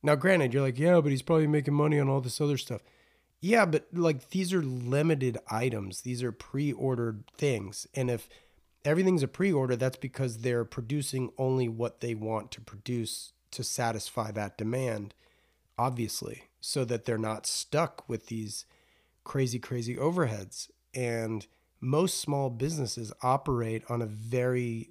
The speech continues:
lean margin, in-, Standard H included, um, big picture. Um,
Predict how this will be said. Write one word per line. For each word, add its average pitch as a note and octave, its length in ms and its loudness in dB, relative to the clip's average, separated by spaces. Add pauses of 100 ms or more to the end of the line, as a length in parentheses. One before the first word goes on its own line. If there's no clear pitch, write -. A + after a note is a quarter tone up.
(100)
lean A2+ 800 -4 (360)
margin, B2+ 540 -2 (260)
in-, A#2 200 -12 (160)
Standard B2+ 420 0
H B2 160 0
included, E3 440 -2 (640)
um, A#2 420 0 (220)
big B2+ 200 0
picture. - 440 -6 (720)
Um, A2 580 -2